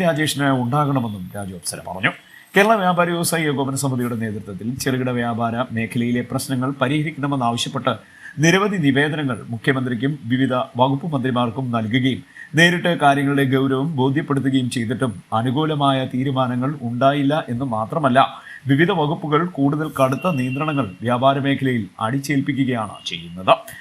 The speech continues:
ചെറുകിട വ്യാപാര മേഖലയെ സംരക്ഷിക്കുന്നതിന് ഏതറ്റം വരെ പൊരുതാനും കേരള വ്യാപാരി വ്യവസായി ഏകോപന സമിതി എന്ന പ്രസ്ഥാനം മുന്നോട്ടു പോകുമെന്നും രാജു അപ്സര പറഞ്ഞു. കാർഷിക ഉൽപ്പന്നങ്ങൾക്ക് ന്യായമായ വില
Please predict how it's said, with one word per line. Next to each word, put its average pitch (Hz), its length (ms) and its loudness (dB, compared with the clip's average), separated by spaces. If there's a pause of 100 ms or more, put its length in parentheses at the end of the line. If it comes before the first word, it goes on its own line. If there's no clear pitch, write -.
(200)
ചെറുകിട 131 340 2
വ്യാപാര 127 300 4 (120)
മേഖലയെ 123 340 0 (120)
സംരക്ഷിക്കുന്നതിന് 135 760 0 (180)
ഏതറ്റം 165 400 -2
വരെ 143 140 2 (220)
പൊരുതാനും 135 460 2 (380)
കേരള 175 260 6 (140)
വ്യാപാരി 143 380 2
വ്യവസായി 156 380 0
ഏകോപന 147 380 -2
സമിതി 139 280 0
എന്ന 131 180 -4
പ്രസ്ഥാനം 123 480 0
മുന്നോട്ടു 147 400 -2
പോകുമെന്നും 120 440 0 (220)
രാജു 107 220 -4
അപ്സര 107 280 -8
പറഞ്ഞു. 104 240 2 (640)
കാർഷിക 185 400 6
ഉൽപ്പന്നങ്ങൾക്ക് 196 580 0
ന്യായമായ 160 440 2 (140)
വില 143 120 0